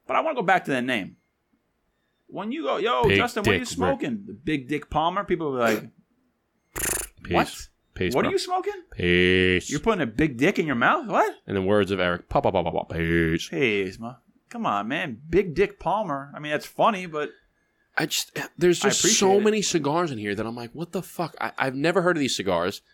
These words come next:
Speaker 1: They don't want us to win.
Speaker 2: And
Speaker 1: D J
Speaker 2: it's
Speaker 1: Khaled. They don't want us to win, bro.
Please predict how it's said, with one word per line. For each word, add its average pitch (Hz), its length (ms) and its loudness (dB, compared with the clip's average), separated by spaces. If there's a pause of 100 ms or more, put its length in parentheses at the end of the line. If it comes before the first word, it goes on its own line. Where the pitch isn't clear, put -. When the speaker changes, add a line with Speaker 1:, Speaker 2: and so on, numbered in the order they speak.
Speaker 1:
They 175 80 -2
don't 240 180 2
want 156 240 6
us - 100 -4
to 120 120 -6
win. 95 260 -8
Speaker 2:
And 139 160 4
Speaker 1:
D 117 60 4
J - 20 2
Speaker 2:
it's 139 100 -2
Speaker 1:
Khaled. 113 380 2
They 214 160 4
don't 285 160 2
want 214 240 2
us 160 140 -2
to 135 100 -4
win, 104 260 -4
bro. 160 340 2